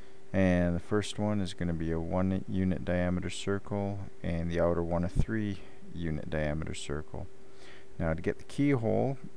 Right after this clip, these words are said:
at the top, I'm just gonna draw a line up the middle,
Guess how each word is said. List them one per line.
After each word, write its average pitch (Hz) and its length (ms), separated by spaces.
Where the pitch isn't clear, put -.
at - 160
the - 60
top, 104 460
I'm 85 180
just - 180
gonna 82 240
draw 85 260
a - 20
line 95 320
up - 120
the 98 80
middle, 90 400